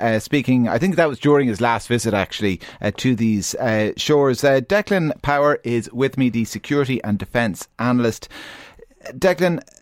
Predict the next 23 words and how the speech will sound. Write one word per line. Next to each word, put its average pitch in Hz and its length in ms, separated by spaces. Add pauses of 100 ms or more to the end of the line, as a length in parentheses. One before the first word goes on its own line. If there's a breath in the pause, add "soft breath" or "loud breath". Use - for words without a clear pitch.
(140)
the 120 240
planning 196 460
for 131 160
a 117 60
trip 120 260
like 104 220
this 90 200
from 101 120
a - 20
U 107 220
S 95 100
president, 90 460
this, - 240
from 143 200
a - 80
security 147 680
point 87 320
of 85 100
view, 87 220
when 170 560 (100)
does 135 300
that 101 240
start? - 600